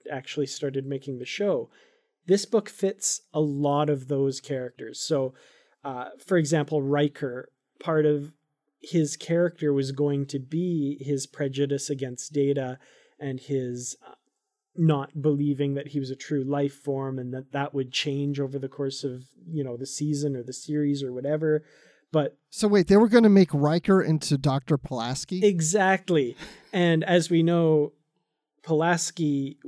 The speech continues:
Speaker 1: is basically Doctor McCoy. The reason I don't, this is go-, going off into a tangent, but I think what they wanted to do was set it up like a Kirk, Spock, McCoy relationship,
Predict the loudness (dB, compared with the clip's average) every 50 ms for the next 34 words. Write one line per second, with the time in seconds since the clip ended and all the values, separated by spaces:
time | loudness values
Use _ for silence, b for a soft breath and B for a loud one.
0 | -10 -4 -2 -2 -2 0 2 0 0 0 0 -4 -4 -2 -2 -2 -2 -4 -6 -8
1 | -8 -10 -10 -10 -12 -16 -18 -8 -2 0 2 4 4 2 2 -2 -6 b b b
2 | b b b b b b 0 0 2 4 4 4 4 4 4 4 4 4 4 2
3 | 2 0 0 0 2 2 0 -2 -4 -4 -2 0 0 2 2 4 4 4 6 6
4 | 4 2 2 2 0 0 0 -2 -4 -6 -6 -6 -6 -6 -8 -10 -12 -14 -16 _
5 | b b b b b b b b 0 2 2 0 -2 -8 _ _ _ _ _ _
6 | _ _ _ _ _ _ _ _ _ 0 0 0 0 0 -6 -10 -4 0 2 2
7 | 2 2 2 0 2 4 2 2 4 2 2 2 2 0 -2 -2 -6 -4 -2 -2
8 | 0 0 0 0 0 -2 -2 -2 -4 -4 -2 -2 0 0 0 0 -2 -6 -8 -6
9 | -6 -6 -4 -6 -8 -8 -6 -4 -4 -4 -4 -4 -8 -10 -8 -6 -6 -6 -6 -6
10 | -8 -8 -8 -8 -8 -8 -4 -2 -2 -2 -2 -4 -6 -8 -10 _ _ _ _ _
11 | _ _ -2 0 0 2 2 0 -2 -4 -6 -8 -10 -10 -10 -10 -8 -8 -10 -10
12 | _ _